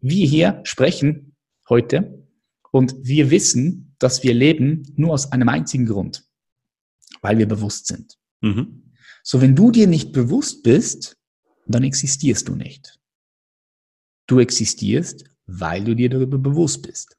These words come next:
Speaker 2: Mhm.
Speaker 1: All die Dinge, die nicht in deinem Bewusstsein liegen, die kannst du jetzt nicht sehen. Aber wenn dein Bewusstsein sich entfaltet,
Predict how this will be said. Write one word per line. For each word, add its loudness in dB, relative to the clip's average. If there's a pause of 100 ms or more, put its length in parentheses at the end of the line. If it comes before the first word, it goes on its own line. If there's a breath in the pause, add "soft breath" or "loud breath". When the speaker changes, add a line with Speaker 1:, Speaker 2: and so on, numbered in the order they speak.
Speaker 2:
Mhm. -6 (1120 loud breath)
Speaker 1:
All 4
die 4
Dinge, 4 (500)
die 2
nicht 2
in 2
deinem 4
Bewusstsein 0
liegen, 0 (180)
die 0
kannst 0
du -4
jetzt -6
nicht -2
sehen. -2 (960 loud breath)
Aber 0
wenn 2
dein 2
Bewusstsein -2
sich -8
entfaltet, 0